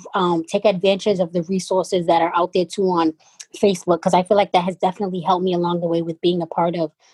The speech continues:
different groups like Women Helping Women, Boston Business Women, and podcast groups, and so many different things where I felt like has kinda helped me with my business to this day. 'Cause, you know, you'll be surprised of so many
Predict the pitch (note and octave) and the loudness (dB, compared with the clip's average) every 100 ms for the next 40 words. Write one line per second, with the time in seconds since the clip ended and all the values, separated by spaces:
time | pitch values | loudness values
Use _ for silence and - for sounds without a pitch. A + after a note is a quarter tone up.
0 | _ _ - G3 - F3 G3+ G3+ - F#3 | _ _ 0 0 2 -2 0 0 2 0
1 | E3+ F3+ F#3+ G3 F#3+ F#3+ G3 E3+ F3+ F3+ | 2 2 2 4 4 4 2 2 2 2
2 | E3+ E3 D3+ F3 - F#3+ F#3 F3 F3 F3+ | 0 0 -2 -2 -2 0 0 -2 -4 -2
3 | F3+ F3 E3+ E3 D3+ D3 - - _ _ | 0 2 2 2 0 -4 -14 -20 _ _
4 | _ _ _ - - G#3 F#3 G3+ E3 - | _ _ _ -6 2 2 2 0 -2 -2
5 | - F3+ - F3+ F3 - G3+ G#3 G3+ E3+ | -6 -8 -4 -4 -4 -2 0 0 -2 -4
6 | F#3 F#3+ F#3 F3+ E3+ E3+ - F3+ F3 - | -4 -4 -2 -2 -2 -4 -2 -4 -6 -8
7 | F3 F3+ F3 E3 E3+ F3+ F3+ F#3 D#3+ D#3+ | -8 -4 -4 0 0 0 2 2 2 -2
8 | _ _ _ G3+ F3 F#3+ F#3 F3+ F3+ F3 | _ _ _ -2 2 2 2 -2 -2 -4
9 | - F#3 - - F3 E3 F3+ F#3 F3+ F#3 | -4 -6 -4 0 0 0 -2 0 0 0
10 | F3 F#3 F3 - F#3+ E3+ D#3+ - F3+ F3 | -2 -6 -6 0 2 2 -2 0 2 4
11 | E3 | 2